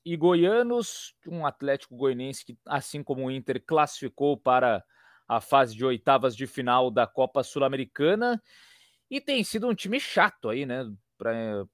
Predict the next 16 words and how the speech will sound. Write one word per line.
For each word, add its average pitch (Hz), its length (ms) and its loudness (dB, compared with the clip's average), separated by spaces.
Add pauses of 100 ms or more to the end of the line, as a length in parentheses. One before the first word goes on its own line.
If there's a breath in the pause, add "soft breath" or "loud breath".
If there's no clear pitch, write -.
enfrentar 120 580 -2
o 120 140 0
Inter 139 280 -2
nos 151 220 -8
últimos 170 500 -6
confrontos. 151 1040 -4 (560)
A 92 220 -4
última 113 340 -4
vez 110 280 -4
que 127 80 -8
o - 20 -4
Inter 120 260 -2
venceu 117 380 -4
o - 20 6
Atlético 120 480 -2
Goianiense 139 800 -2